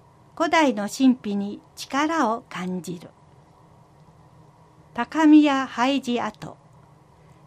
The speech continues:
平城京と同じ模様の瓦を使用。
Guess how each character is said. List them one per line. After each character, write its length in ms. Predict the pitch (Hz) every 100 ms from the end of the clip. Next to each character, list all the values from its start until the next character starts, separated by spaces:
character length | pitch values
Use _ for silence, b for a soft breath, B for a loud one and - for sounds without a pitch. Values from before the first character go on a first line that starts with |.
| -
平 220 | 269 285
城 280 | 247 302 277
京 260 | 277 269 262
と 340 | 247 247 220
同 180 | 247 294
じ 100 | 294
模 180 | 269 269
様 240 | 262 254
の 140 | 240
瓦 520 | 247 202 233 262 247 262
を 80 |
使 260 | 262 - 196
用。 340 | 185 175 170